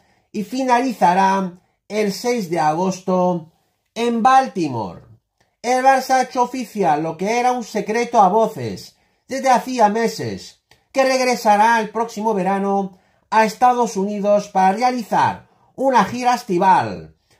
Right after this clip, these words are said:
la tercera de forma consecutiva en territorio norteam-, norteamericano.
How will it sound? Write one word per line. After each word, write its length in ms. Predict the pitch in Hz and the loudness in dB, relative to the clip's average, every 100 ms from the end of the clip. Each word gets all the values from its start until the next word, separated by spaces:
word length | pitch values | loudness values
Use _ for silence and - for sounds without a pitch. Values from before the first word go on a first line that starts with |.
| _ - | _ 0
la 240 | 240 247 | 2 2
tercera 560 | 254 233 - 269 254 220 | 0 -4 -4 -2 2 2
de 160 | 220 | 2
forma 540 | 240 247 214 143 135 - | 2 0 0 -2 -2 2
consecutiva 1120 | 262 254 269 240 185 196 214 202 208 202 190 _ _ _ - | 2 2 -4 -6 -6 -4 0 2 2 -4 -10 _ _ _ 0
en 280 | 262 269 247 | 4 4 2
territorio 720 | 254 214 190 220 220 220 214 | -2 0 -2 2 0 0 -2
norteam-, 640 | 233 226 233 220 180 180 | -2 -2 -2 0 -2 -4
norteamericano. 1160 | 196 247 240 254 233 180 156 202 156 107 85 | 0 0 2 -2 0 0 0 0 0 -4 -8